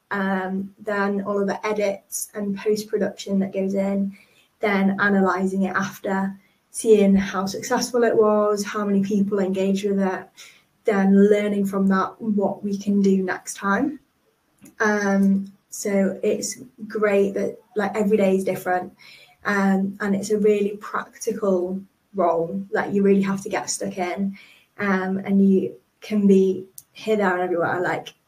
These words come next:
I'm in London most, like, maybe, like, t-, once every two weeks, and you attend shoots. You know,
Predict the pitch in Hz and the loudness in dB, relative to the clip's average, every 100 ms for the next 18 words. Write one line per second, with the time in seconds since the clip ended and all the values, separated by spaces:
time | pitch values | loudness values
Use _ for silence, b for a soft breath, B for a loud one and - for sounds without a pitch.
0 | _ 220 220 214 208 202 196 196 190 180 | _ 0 4 4 4 2 4 4 2 0
1 | 190 - - _ _ _ 202 196 214 208 | -4 -8 -12 _ _ _ -8 -4 -2 0
2 | 202 190 196 - - - 220 214 220 214 | 2 0 -2 -10 -16 -12 -4 0 0 -2
3 | 214 226 233 226 226 233 240 - - B | -4 -2 0 4 4 4 -2 -12 -18 B
4 | B B B B 208 202 202 190 190 196 | B B B B 0 2 6 6 6 4
5 | 196 220 208 202 196 196 214 214 202 214 | 0 -2 4 4 2 -2 -2 0 2 2
6 | 202 180 - - - - _ _ _ _ | 2 0 -2 -8 -8 -10 _ _ _ _
7 | 208 | -4